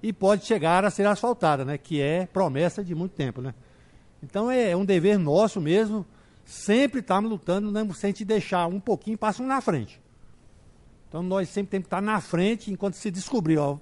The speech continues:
tal firma foi contratada pra abrir estrada pra Formosa. Vamos lá,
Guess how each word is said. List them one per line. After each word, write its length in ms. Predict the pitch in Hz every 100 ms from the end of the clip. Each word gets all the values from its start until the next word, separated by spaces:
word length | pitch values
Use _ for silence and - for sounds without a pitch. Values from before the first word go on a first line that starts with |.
| -
tal 240 | 190 220
firma 300 | 185 202 226
foi 140 | - 214
contratada 580 | 208 190 175 180 185 196
pra 160 | 190
abrir 380 | 160 151 180 190 - - - -
estrada 460 | 160 - 175 190
pra 160 | 180 180
Formosa. 560 | 208 165 131 117 101 - - - - -
Vamos 180 | 127 208
lá, 320 | 226 143 101